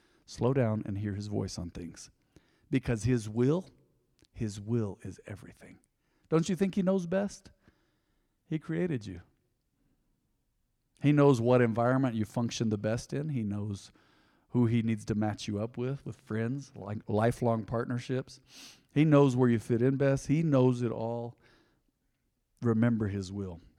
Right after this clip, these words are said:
That's number one. Number two, we discussed this last week, but some of this needs a good review. Spiritual wisdom. You wanna be wise. Remember,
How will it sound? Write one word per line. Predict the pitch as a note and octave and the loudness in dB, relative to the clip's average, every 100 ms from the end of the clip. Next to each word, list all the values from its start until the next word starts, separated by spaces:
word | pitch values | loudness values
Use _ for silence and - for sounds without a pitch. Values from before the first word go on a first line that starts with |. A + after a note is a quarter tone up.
| _ _ _ _ _ _ - | _ _ _ _ _ _ -4
That's | C#3 C3+ C#3 | 0 2 2
number | B2 A2 | 2 4
one. | A#2 A2 | 2 2
Number | A#2+ C#3+ | 2 0
two, | A#2+ - D3+ | -2 0 2
we | B2+ | 2
discussed | D3 C3 - C3+ - | 0 0 2 0 0
this | A#2 A#2+ | -4 0
last | A#2 B2 - | 0 0 -2
week, | A2 | -4
but | G#2+ G2 | -6 -6
some | - C#3 | 0 2
of | A#2+ | 2
this | A2 - | 2 2
needs | A2+ G2+ - _ _ _ _ _ | 0 -2 -8 _ _ _ _ _
a | - | -4
good | A2 B2 | 0 2
review. | A#2 A2 A#2+ | 2 2 0
Spiritual | G#2+ - F#3+ A3+ A3+ | 0 6 6 8 6
wisdom. | G3+ A#3+ E3 A2+ F2 - | 8 8 6 -2 -4 2
You | C3 | 6
wanna | C3 C#3+ | 8 10
be | D3+ E3 | 10 10
wise. | D#3 E3+ E3 G#2 F#2 A#2+ | 10 8 6 2 -4 -4
Remember, | A#2+ C#3 D#3 | -2 0 -2